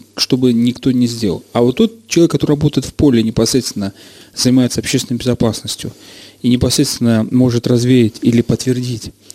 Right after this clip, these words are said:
всевозможные слухи о страшных людях, которые находятся на учёте, бородатых, усатых, обрезанных, с ш-, с штанами, в шортах и тому подобное, э, и, и с ними намного интереснее будет провести эфир. Вот поэтому мы попросили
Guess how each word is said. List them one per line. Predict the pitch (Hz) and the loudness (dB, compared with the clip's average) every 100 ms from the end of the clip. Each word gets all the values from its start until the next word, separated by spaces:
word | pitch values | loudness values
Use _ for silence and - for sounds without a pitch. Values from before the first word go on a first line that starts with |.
| - | -4
всевозможные | 135 127 131 135 123 127 | 0 2 4 2 2 0
слухи | - 131 120 120 - - - - | 2 0 0 -4 -10 -20 -20 -8
о | - 107 | -4 -4
страшных | - 147 143 147 131 | 0 0 0 -2 0
людях, | 139 131 117 | 0 2 0
которые | 120 - 127 | -2 -2 -2
находятся | 123 143 131 - | 0 0 -2 0
на | 127 | -2
учёте, | 123 - 123 - - - _ - | -2 -2 -2 -4 -12 -16 _ -8
бородатых, | 113 120 123 135 131 123 | -2 0 2 0 0 -4
усатых, | - - 131 127 - | -6 -2 -2 -2 -4
обрезанных, | 120 123 123 123 123 117 - | -4 0 0 0 -2 -4 -8
с | 120 - 113 113 | -12 -6 -4 -4
ш-, | - 120 | -4 -6
с | 117 | -6
штанами, | - - 117 120 120 117 113 | -8 -2 0 2 0 -2 -4
в | 120 | -8
шортах | - 123 - - | -2 -2 -2 -6
и | - | -8
тому | 113 | -6
подобное, | 123 143 190 127 110 - - - - - - | -2 0 2 0 -6 -12 -20 -20 -20 -16 -2
э, | 123 | -2
и, | - 123 254 262 | 0 -4 -4 -6
и | - | -8
с | - | -2
ними | 151 | 0
намного | 147 123 123 120 | 0 -2 -2 -2
интереснее | 113 123 110 - - | -2 -4 -4 -6 -10
будет | 101 104 - | -8 -8 -8
провести | - 107 - 101 | -6 -6 -4 -8
эфир. | 131 127 | -8 -2
Вот | 143 160 | -2 2
поэтому | 156 156 147 127 - - - - - - | 0 0 0 0 -4 -20 -20 -20 -20 -6
мы | 131 143 147 139 117 | 0 4 4 4 2
попросили | - 127 139 127 165 127 | 0 0 0 2 2 2